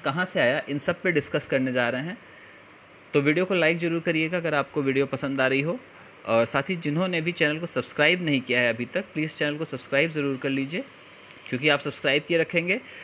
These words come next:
तो सीयूईटी से related सारी information, सारी authentic information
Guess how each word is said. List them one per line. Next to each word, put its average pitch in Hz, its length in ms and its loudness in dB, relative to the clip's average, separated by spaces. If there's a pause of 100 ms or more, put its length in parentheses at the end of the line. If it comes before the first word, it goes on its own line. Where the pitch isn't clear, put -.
(400)
तो 185 120 0
सीयूईटी 196 540 -2
से 185 140 0
related 170 360 6
सारी 143 360 2
information, 165 560 -2
सारी 165 300 2
authentic 156 520 2
information 135 560 -2